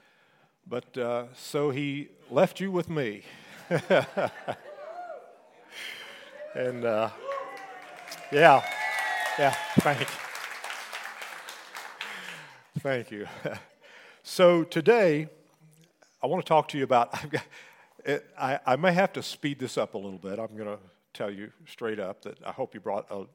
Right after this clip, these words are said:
a lunch because I have a lot. <laughs> I didn't, I didn't edit this message. I'm gonna say that also.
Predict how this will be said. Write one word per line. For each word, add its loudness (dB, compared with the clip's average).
a -8
lunch -6
because -10
I -6
have -4
a -2
lot. 0
<laughs> -20
I -2
didn't, -6
I 0
didn't 4
edit 6
this -6
message. -2
I'm -4
gonna -6
say -2
that -6
also. -16